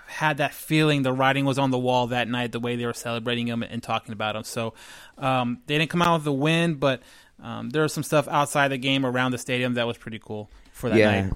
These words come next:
Speaker 2: Um, I heard, I saw some very bad pictures of the bobblehead. You guys got good ones?
Speaker 1: Yeah, my fiance, uh, she's kind of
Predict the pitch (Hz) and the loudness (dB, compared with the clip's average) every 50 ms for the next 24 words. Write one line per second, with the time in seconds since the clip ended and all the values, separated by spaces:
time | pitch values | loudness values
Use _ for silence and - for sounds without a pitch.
0 | - 98 117 120 117 117 117 139 226 269 302 285 - 98 - - - - - - | 2 4 6 6 6 6 4 4 4 4 2 2 2 0 0 4 4 6 6 6
1 | - - - 240 - - 139 113 110 107 120 135 143 131 120 131 131 123 120 - | 4 0 0 0 0 0 -2 -2 0 0 0 0 0 0 2 2 2 4 6 4
2 | 147 147 - - 101 95 95 85 85 87 90 85 85 80 87 92 92 110 120 127 | 4 4 2 0 0 2 2 2 4 4 6 4 6 6 4 4 4 6 6 6
3 | 120 120 120 131 123 117 110 123 127 143 147 160 175 - - - 175 165 180 175 | 6 6 8 6 6 6 6 4 2 2 2 2 0 -2 -2 -2 2 4 6 6
4 | 165 165 160 156 151 147 117 - 165 156 151 151 147 - 165 160 160 160 165 156 | 8 8 6 6 4 2 -2 -4 0 2 2 2 2 0 0 2 4 4 2 2
5 | - - 151 143 135 131 131 127 98 - - 139 135 131 127 123 - - 156 - | 0 0 2 2 2 2 0 -2 -4 -4 -4 -4 -2 -2 -2 -4 -4 -6 -6 -6
6 | - - 160 160 156 139 135 143 | -2 -2 0 0 0 -2 -4 -10